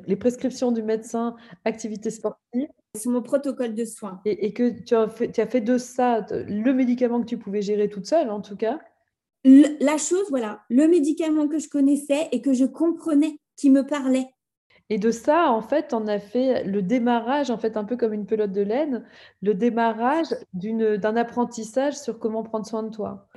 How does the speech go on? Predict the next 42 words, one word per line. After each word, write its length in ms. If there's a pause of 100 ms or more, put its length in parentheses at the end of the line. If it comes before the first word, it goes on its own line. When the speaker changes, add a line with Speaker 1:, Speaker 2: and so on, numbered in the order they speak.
(100)
Speaker 2:
Exactement. 800 (160)
Speaker 1:
Est-ce 120
qu'il 120
y 20
a 0
eu 40
d'autres 260
choses 340
que 80
la 160
nourriture 580
après ? 440
Donc, 180
t'as, 140 (100)
t'as 120
mangé 220
moins 180
de 60
sucre, 300
t'as 80
pratiqué, 400
t'as 320
fait 120
du 100
sport 260
tous 100
les 100
jours. 260 (600)
Et 200
il 40
y 60
a, 80
il 140
y 60
a 40
eu 60
d'autres, 420
euh, 500 (520)
d'autres 420
déroulés 640 (140)
après 280
l'alimentation ? 840